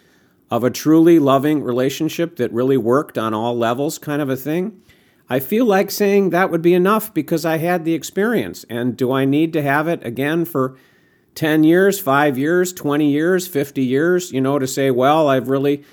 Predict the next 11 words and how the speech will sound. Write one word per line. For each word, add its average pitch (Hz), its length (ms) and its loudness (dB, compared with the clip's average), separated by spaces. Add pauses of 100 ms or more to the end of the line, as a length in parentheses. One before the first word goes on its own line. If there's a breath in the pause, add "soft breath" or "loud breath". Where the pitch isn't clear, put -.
(200 loud breath)
no. 156 540 2 (560)
I 135 140 0
had 151 260 2
it 202 120 2
for 147 140 0
a 135 60 4
relatively 139 580 0
short 139 380 -2
period 151 320 -2
of 131 120 -4
time. 139 480 -6